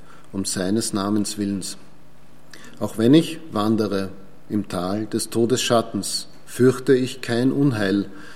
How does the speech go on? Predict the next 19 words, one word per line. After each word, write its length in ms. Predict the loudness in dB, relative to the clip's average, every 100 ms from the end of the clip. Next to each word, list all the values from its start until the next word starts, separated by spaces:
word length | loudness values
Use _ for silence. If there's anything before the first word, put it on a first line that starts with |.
| -10 0
denn 160 | 0 4
du 280 | 4 4 2 -6
bist 260 | -6 -6 -4
bei 120 | -2
mir. 340 | 0 0 -2 -6 -12 -14 -14 -14 -12 0
Dein 200 | 4 4
Stecken 540 | 4 4 2 2 -4
und 200 | -4 -2
dein 180 | 2 2
Stab, 480 | 2 2 2 0 -4 -12 -14 -14
sie 160 | 2 4
trösten 520 | 10 10 10 4 -2
mich. 280 | -2 -6 -12 -14 -14 -14 -14 -14 -2
Du 240 | 6 8 6 2 -4
breitest 720 | 2 6 6 4 0 0 -6
vor 260 | -2 4 4
mir 360 | 6 6 6
einen 340 | 4 4 2 2
Tisch 420 | 2 2 0